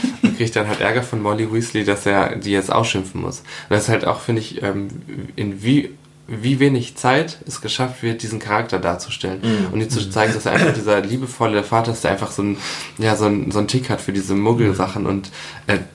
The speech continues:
Speaker 2: erst an seine Vaterrolle erinnert werden muss eigentlich.
Speaker 1: Man muss sagen, weil egal wie abgehetzt das Erzählen ist,
Speaker 2: Mhm.
Speaker 1: die, die Atmosphäre, die sie rüberbringen wollen, bringen sie immer rüber. Also
Speaker 2: Ja.
Speaker 1: der Fuchsbau ist direkt heimelig. Bei den Weasleys fühlt man sich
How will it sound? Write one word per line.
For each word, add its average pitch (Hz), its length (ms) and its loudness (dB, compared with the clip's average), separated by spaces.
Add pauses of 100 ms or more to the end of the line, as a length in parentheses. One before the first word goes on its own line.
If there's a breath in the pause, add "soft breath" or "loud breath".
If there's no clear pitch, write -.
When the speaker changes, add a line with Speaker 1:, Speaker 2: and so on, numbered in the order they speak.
(220)
Speaker 2:
erst 117 340 -2
an 107 180 0
seine 104 200 2
Vaterrolle 107 520 2
erinnert 101 360 2
werden 87 240 0
muss 87 240 -6
eigentlich. - 640 -8
Speaker 1:
Man 117 260 4
muss 120 140 2
sagen, 127 260 4
weil 113 340 2
egal 117 320 2
wie 139 100 0
abgehetzt 120 440 -4
das 110 140 -2
Erzählen 127 420 0
ist, 143 320 -4
Speaker 2:
Mhm. 113 160 2
Speaker 1:
die, 120 240 4
die 120 100 4
Atmosphäre, 123 580 2
die 139 100 0
sie 131 120 0
rüberbringen 120 480 2
wollen, 117 160 2
bringen 113 200 4
sie 113 100 0
immer 110 220 0
rüber. 98 240 0
Also 104 180 0
Speaker 2:
Ja. 120 100 6
Speaker 1:
der - 60 2
Fuchsbau 131 380 0
ist - 140 -8
direkt 120 340 -2
heimelig. 113 640 2 (400 loud breath)
Bei 117 120 4
den 110 180 6
Weasleys 117 340 2
fühlt 127 180 0
man 110 160 0
sich - 300 -4